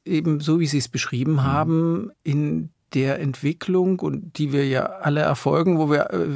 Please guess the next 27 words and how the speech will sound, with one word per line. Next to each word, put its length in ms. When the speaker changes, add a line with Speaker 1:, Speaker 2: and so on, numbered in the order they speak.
Speaker 1:
verfolgen 640
und 200
in 80
Speaker 2:
Mhm. 40
Speaker 1:
der 380
wir 140
alle 180
drinstecken, 800
wo 80
man 160
immer 180
das 140
Gefühl 300
hat, 100
das 80
ist 60
alles 220
nicht 120
mehr 140
witzig, 560
dann 260
wirklich 200
so 100
was 120
Hilfreiches 1080
zu 240
haben 400